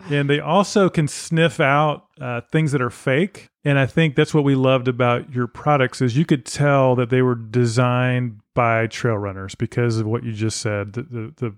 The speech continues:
features, the materials. Even I thought it was genius just separating the shorts from the liner, things like that. So I think for us, that's what we really like about Path is it, it seems like you guys really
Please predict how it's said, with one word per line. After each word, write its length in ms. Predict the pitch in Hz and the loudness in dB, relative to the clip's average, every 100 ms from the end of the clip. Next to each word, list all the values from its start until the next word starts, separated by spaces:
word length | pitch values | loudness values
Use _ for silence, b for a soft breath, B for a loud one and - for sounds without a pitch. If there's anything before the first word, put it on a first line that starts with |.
| _ - | _ 0
features, 640 | 160 - 147 135 135 120 | 0 2 2 4 4 0
the 80 | 104 | -6
materials. 960 | 107 - - 143 135 131 127 123 120 - b - | -12 -10 -2 2 4 4 2 2 -2 -6 b 0
Even 260 | 170 165 | 4 4
I 80 | 147 | 4
thought 140 | 151 135 | 4 2
it 40 | |
was 100 | 123 | 2
genius 340 | 110 143 139 | 2 2 2
just 160 | - - | 0 -2
separating 560 | 151 - 139 143 139 131 | 0 2 2 4 2 0
the 80 | 120 | -2
shorts 500 | - 135 131 131 - | -2 0 2 0 -2
from 160 | 131 | -4
the 100 | 117 | -4
liner, 680 | 110 120 131 131 131 127 117 - | -4 0 2 4 4 2 0 -2
things 280 | 135 127 120 | -2 0 0
like 260 | 117 113 | 0 0
that. 440 | 127 117 113 120 151 | 0 0 0 -2 -4
So 140 | 131 | 0
I 60 | 123 | 2
think 240 | 151 139 | 2 0
for 220 | - 131 | 0 2
us, 160 | 135 123 | 2 2
that's 180 | 139 - | 0 0
what 140 | 127 | 0
we 120 | 123 | 0
really 340 | 123 123 127 123 | 2 2 2 0
like 320 | 120 123 - | 2 0 0
about 420 | 151 156 160 - | 0 0 0 -6
Path 380 | - 143 156 185 | -4 0 0 2
is 160 | 143 117 | 2 2
it, 120 | 123 | -2
it 160 | 180 131 | -4 -6
seems 260 | - 143 131 | 0 2 2
like 160 | 123 | 0
you 80 | 127 | 0
guys 300 | 127 117 - | 0 0 -4
really 580 | 117 127 131 127 123 | -2 0 2 2 0